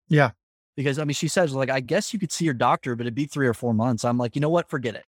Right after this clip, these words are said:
Speaker 2: And I just
Speaker 1: <laughs>
Speaker 2: hung
Speaker 1: Yeah.
Speaker 2: up the phone.
Speaker 1: Yeah.
Speaker 2: So yeah, accessibility, huge problem.
Speaker 1: Yeah.
Speaker 2: In this case, her ability to just listen to the fact that I need help. I don't know what's going on with my body. I need you to be the guide right now. Help me.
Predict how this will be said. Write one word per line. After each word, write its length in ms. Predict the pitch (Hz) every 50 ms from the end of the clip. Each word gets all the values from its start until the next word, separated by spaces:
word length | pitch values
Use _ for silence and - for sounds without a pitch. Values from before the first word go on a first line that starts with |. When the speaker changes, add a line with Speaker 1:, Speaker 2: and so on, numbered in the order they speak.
| _
Speaker 2:
And 100 | - -
I 80 | - -
just 160 | 123 320 302
Speaker 1:
<laughs> 0 |
Speaker 2:
hung 120 | 156 139 156
Speaker 1:
Yeah. 80 | 175
Speaker 2:
up 60 | -
the 60 | - 120
phone. 280 | - 113 117 - - - _ _ _ _ -
Speaker 1:
Yeah. 120 | 175 151
Speaker 2:
So 40 | 151
yeah, 180 | 147 180 214 135
accessibility, 880 | 123 135 - - - 185 180 - 170 127 139 147 170 190 220 233 220 - _ _ _ _ _ _
huge 280 | - 190 202 208 - -
problem. 340 | - 190 185 160 107 107 - _ _ _ -
Speaker 1:
Yeah. 220 | 190 151 135 110 - _ _ -
Speaker 2:
In 120 | 165 160 160
this 160 | 165 170 -
case, 260 | - 214 185 156 - - _
her 160 | - 180 190 202
ability 400 | 156 131 143 160 180 185 175 160
to 120 | - 156
just 200 | 131 131 131 -
listen 380 | 120 113 120 151 - - 202 185
to 60 | 165
the 60 | 151 143
fact 260 | - 180 170 165 -
that 160 | 147 135 135 -
I 220 | 143 175 196 208
need 380 | 202 196 226 262 277 285 240 - - -
help. 300 | 262 269 320 262 - _ _ _ _ _ _ _ -
I 120 | 160 160 156
don't 420 | 139 135 - 190 196 226 240 -
know 580 | 190 185 185 202 220 240 226 196 151 147 147 - _ _ _ _ _ _
what's 220 | - 185 180 - -
going 280 | - 196 185 180 175
on 180 | 175 190 214 202
with 140 | 180 - -
my 160 | 151 147 147
body. 480 | 131 - 151 202 233 180 123 110 107 - _ -
I 80 | 143
need 300 | 139 151 180 214 202 -
you 80 | 220 196
to 80 | 180
be 180 | 143 - 175 185
the 100 | 170 175
guide 440 | 139 - 170 165 160 220 269 247 151
right 260 | 131 127 110 104 -
now. 220 | 113 110 101 98 95 -
Help 200 | - 220 269 247
me. 280 | 175 139 117 101 101